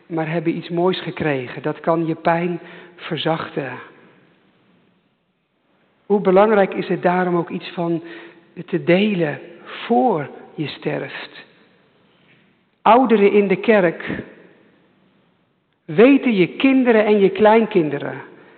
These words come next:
hoe je aankijkt tegen de dood? Gun ze iets van je hart, nu al. En ik weet het, daar werd vroeger minder over gepraat, maar we leven nu.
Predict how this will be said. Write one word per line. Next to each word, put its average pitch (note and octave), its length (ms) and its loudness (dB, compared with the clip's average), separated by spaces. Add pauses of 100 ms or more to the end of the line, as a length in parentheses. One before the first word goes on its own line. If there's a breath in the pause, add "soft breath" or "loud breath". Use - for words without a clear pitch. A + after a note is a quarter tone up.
(160 soft breath)
hoe G#3+ 180 0
je G#3 120 4
aankijkt G#3+ 520 2
tegen F#3+ 320 2
de E3+ 100 -2
dood? F3+ 420 -2 (1500)
Gun D4 480 4
ze A3+ 160 -2
iets B3 240 -2
van A#3 180 0
je G#3+ 80 4
hart, G#3+ 400 2 (160)
nu A3+ 320 6
al. D#3+ 320 4
En F#3 180 0
ik D3+ 140 0
weet A#3 440 4
het, C4 160 -2 (300 loud breath)
daar E3 140 2
werd E3+ 140 0
vroeger G#3 340 0
minder G#3 340 4
over F#3 280 2
gepraat, A3+ 600 2 (160 loud breath)
maar A3 220 6
we A#3 100 8
leven A#3+ 520 6 (120)
nu. G#3 520 6